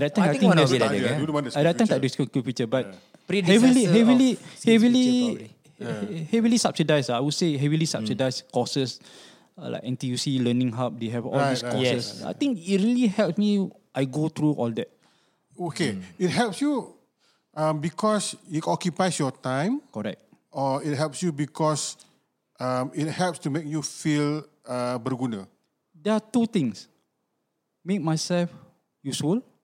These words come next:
Speaker 1: berguna.
Speaker 2: Mm-hmm.
Speaker 1: Cover most of my time being in the area where, uh, of interest, because I took the courses yang interest me at that time.
Speaker 2: Ah, yeah, yeah.
Speaker 1: And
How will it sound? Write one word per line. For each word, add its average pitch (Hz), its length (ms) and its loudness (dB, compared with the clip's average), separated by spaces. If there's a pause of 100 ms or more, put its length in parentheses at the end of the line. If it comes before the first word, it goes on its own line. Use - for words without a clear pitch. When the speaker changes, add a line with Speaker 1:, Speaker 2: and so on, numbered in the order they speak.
(220)
Speaker 1:
berguna. 135 400 0 (400)
Speaker 2:
Mm-hmm. 131 500 -6 (1300)
Speaker 1:
Cover 139 340 0
most 147 300 -2
of 127 80 -10
my 117 80 -8
time 147 400 -4 (380)
being 143 420 0
in 131 180 0
the 120 300 -4 (320)
area 143 640 0
where, 120 320 -4 (880)
uh, 135 240 -8
of - 260 -2
interest, 160 640 0 (160)
because - 320 -6
I 123 80 -8
took - 240 -4
the - 80 -8
courses 131 320 -2
yang 113 240 -2
interest 120 320 -4
me 127 100 -2
at 113 140 -4
that - 80 -16
time. 190 240 4 (160)
Speaker 2:
Ah, 127 240 -8
yeah, 139 320 -8
yeah. 196 80 -4 (240)
Speaker 1:
And 247 160 -2